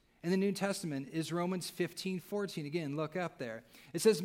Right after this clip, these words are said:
"I myself," Paul writes, "am convinced, my brothers, that you yourselves are full of goodness, complete in knowledge, and competent to" what? "Instruct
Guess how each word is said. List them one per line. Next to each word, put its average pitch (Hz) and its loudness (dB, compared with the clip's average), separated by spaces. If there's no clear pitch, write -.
"I 254 2
myself," 240 4
Paul 151 2
writes, 143 -2
"am 160 -6
convinced, 175 -2
my 143 -4
brothers, 131 -4
that 175 6
you 196 2
yourselves 226 2
are 175 0
full 262 4
of 233 0
goodness, 170 -2
complete 202 -2
in 269 0
knowledge, 156 -2
and 135 -4
competent 139 -6
to" 208 2
what? 185 -2
"Instruct 160 -2